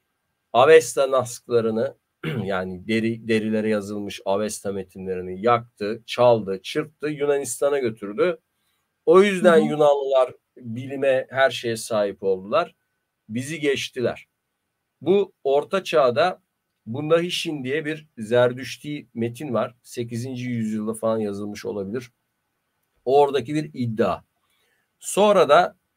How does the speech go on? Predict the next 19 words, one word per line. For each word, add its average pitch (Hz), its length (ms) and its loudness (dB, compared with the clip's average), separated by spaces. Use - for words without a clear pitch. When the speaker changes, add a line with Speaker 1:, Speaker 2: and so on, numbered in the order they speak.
Speaker 1:
daha 151 200 4
sonraki 170 580 0
İran 156 460 4
şahları, 98 680 -4
işte - 280 -12
Partlar 120 540 2
döneminde 95 340 -2
ya 92 100 -4
da 92 60 -6
Sassaniler 107 840 -2
döneminde, 87 280 -6
işte - 220 -16
Şapurlar 92 640 -4
falan 120 360 -6
ya 101 100 -2
da 104 60 -2
işte 98 480 -2
Nuşirevan 98 720 -2
falan, 120 400 -4